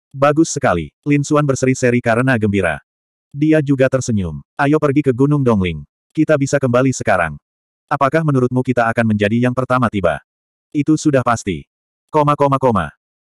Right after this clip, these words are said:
Gunung Dongling juga sangat terkenal di alam roh timur." Mereka berdua terbang selama lima hari dan akhirnya melihat gunung-gunung di depan mereka. Yang tertinggi adalah Gunung Dongling. "Aku telah membantumu menyelesaikan misimu.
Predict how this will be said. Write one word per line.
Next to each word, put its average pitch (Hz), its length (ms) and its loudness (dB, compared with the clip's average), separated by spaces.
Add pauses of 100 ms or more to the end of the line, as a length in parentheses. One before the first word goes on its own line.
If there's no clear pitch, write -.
(200)
Gunung 151 320 2
Dongling 135 240 2
juga 123 240 0
sangat 117 240 0
terkenal 113 320 0
di 117 160 0
alam 143 160 2
roh 113 160 0
timur." 87 400 -4 (880)
Mereka 143 320 2
berdua 139 240 2
terbang 127 240 0
selama 117 320 0
lima 113 160 2
hari 117 240 0
dan 110 160 0
akhirnya 117 320 0
melihat 110 320 0
gunung-gunung 123 480 0
di 104 160 -2
depan 120 160 0
mereka. 90 400 -2 (560)
Yang 160 240 0
tertinggi 143 320 0
adalah 120 240 2
Gunung 139 320 2
Dongling. 95 400 0 (560)
"Aku 143 240 0
telah 143 240 0
membantumu 120 480 0
menyelesaikan 120 560 0
misimu. 98 400 -4